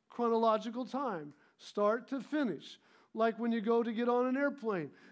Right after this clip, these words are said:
uh, they say, you're standing there waiting, everybody's waiting, got a hundred people here waiting,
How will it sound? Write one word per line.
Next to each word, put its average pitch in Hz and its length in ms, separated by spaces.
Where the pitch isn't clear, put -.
uh, 202 240
they 208 140
say, 208 380
you're 190 100
standing 233 260
there 226 140
waiting, 220 240
everybody's 208 320
waiting, 226 300
got 185 160
a 170 40
hundred 202 260
people 220 280
here 214 100
waiting, 233 360